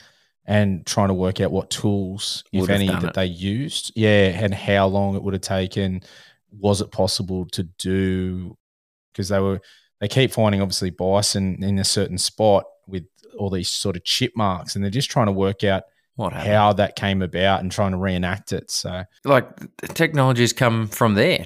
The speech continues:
Speaker 2: to the point where they're, you know, metal blades and things like that. So I understand that there's levels of it, but I don't know where it's gonna stop. I don't know if it needs to stop, but there's definitely been some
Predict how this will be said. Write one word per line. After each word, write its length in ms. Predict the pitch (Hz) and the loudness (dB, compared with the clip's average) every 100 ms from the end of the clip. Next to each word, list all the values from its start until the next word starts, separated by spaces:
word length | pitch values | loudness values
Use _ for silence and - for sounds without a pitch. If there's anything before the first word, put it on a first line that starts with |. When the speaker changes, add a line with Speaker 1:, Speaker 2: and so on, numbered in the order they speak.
| - | -4
Speaker 2:
to 100 | 104 | -4
the 80 | |
point 240 | 98 113 87 | 0 2 2
where 180 | 104 104 | 2 2
they're, 240 | 104 101 - | 2 0 -6
you 80 | 110 | -10
know, 180 | 95 123 127 _ | -8 -8 -10 _
metal 300 | 127 135 151 | 0 2 4
blades 400 | 107 90 80 82 | 2 0 0 -2
and 100 | 87 | -6
things 220 | 82 90 82 | -6 -6 -6
like 160 | 85 | -8
that. 200 | 85 82 | -8 -2
So 80 | - | 4
I 60 | 160 | 4
understand 500 | 135 104 85 82 82 | 4 2 0 -4 -4
that 100 | 80 _ - - - _ _ _ | -8 _ -20 -20 -20 _ _ _
there's 160 | 110 92 | -8 0
levels 340 | 92 90 92 | 2 2 2
of 140 | 92 | 2
it, 140 | 104 - | 0 -4
but 120 | 87 _ _ _ _ _ _ | -8 _ _ _ _ _ _
I 80 | 120 | 2
don't 100 | 113 | 4
know 140 | 98 | 4
where 160 | 92 95 | 4 4
it's 100 | 78 | 2
gonna 160 | - 76 | -4 -4
stop. 440 | - 95 82 - _ _ _ _ _ _ _ _ _ - | -2 0 -2 -4 _ _ _ _ _ _ _ _ _ -6
I 40 | 113 | 2
don't 140 | 110 | 2
know 100 | 87 | 2
if 100 | 85 | 0
it 60 | 73 | -2
needs 280 | 95 107 - | -2 -2 -4
to 100 | - | -6
stop, 380 | - - 104 - | -4 -2 -4 -8
but 120 | 90 | -8
there's 100 | 98 | -4
definitely 380 | 98 95 85 90 | -4 -4 -4 -6
been 240 | 92 87 | -6 -6
some 280 | - 85 | -6 -8